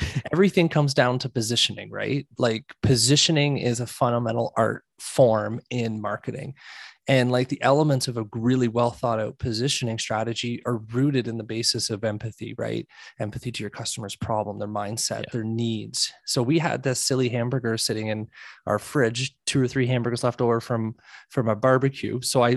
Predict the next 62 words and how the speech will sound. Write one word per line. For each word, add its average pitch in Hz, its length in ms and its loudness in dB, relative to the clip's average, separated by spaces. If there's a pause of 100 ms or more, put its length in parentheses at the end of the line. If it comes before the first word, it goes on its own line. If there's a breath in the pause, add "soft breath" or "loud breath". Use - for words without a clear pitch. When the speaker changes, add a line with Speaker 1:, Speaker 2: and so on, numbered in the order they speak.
(100)
Speaker 2:
what 143 120 4
did 135 140 6
I 120 100 4
do? 151 220 2
I 117 80 4
tried 180 240 2
to 147 40 -2
feed 151 220 0
him 135 100 0
to 127 120 -8
my 110 80 -2
kids. 131 200 0
I 113 40 -2
said, 113 80 -6
"Here, 123 180 -2
here's 127 220 0
a 120 40 -6
hamburger." 117 520 -4
No, 113 160 -2
they 117 80 -6
didn't 147 220 0
want 123 200 0
the 120 80 -4
hamburgers 117 600 -4
'cause 110 180 -2
they 110 80 0
were 104 120 0
just - 220 -4
like, 107 120 -8
"There's 123 200 -2
no 113 140 2
Speaker 1:
<laughs> 113 120 0
Speaker 2:
bun. 117 200 0 (560 loud breath)
Uh, 131 80 4
how 139 120 4
am 156 100 6
I 156 40 6
gonna 131 140 6
feed 113 260 -4
these? 110 180 -6
I 110 60 0
don't 120 80 4
wanna 120 160 4
throw 110 200 0
'em 104 100 -4
out." 117 160 -10 (120)
So - 140 0
I 123 80 6
nuked, 123 320 2 (100)
I 113 80 -2
Speaker 1:
<laughs> - 120 -8
Speaker 2:
threw 151 160 2
'em 160 100 4
in 175 60 6
the 156 60 6
microwave, 110 640 0 (460)
and 131 100 6
then 131 100 6
I 117 60 4
sliced 139 460 4
them 117 140 2
up. - 160 -4